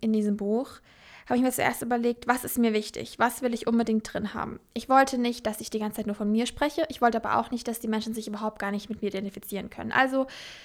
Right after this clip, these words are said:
schreibe ich ein klein bisschen was von mir dazu, aber größtenteils Dinge, die Leuten weiterhelfen können, Beispiele, die Leuten weiterhelfen können. Also gehe ich das thematisch an. Jeder einzelne Schritt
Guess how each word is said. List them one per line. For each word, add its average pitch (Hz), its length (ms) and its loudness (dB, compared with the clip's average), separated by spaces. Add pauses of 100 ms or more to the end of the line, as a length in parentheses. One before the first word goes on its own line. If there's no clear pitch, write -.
(100)
schreibe 226 360 0
ich 220 280 0 (280)
ein 240 80 0
klein 339 240 6
bisschen 320 240 0
was 269 180 0
von 262 120 -2
mir 262 100 0
dazu, 262 460 -2 (260)
aber 233 240 6
größtenteils 233 1080 0 (160)
Dinge, 233 200 4
die 220 80 -2
Leuten 214 300 0
weiterhelfen 208 540 -2
können, 220 280 -6
Beispiele, 214 460 -2
die - 80 -14
Leuten 208 220 -6
weiterhelfen - 460 -10
können. - 260 -12 (880)
Also 302 360 6 (1500)
gehe 262 120 2
ich 240 60 0
das 233 160 0
thematisch 240 520 4
an. 208 280 -2 (120)
Jeder 302 440 4
einzelne 226 420 2
Schritt - 420 0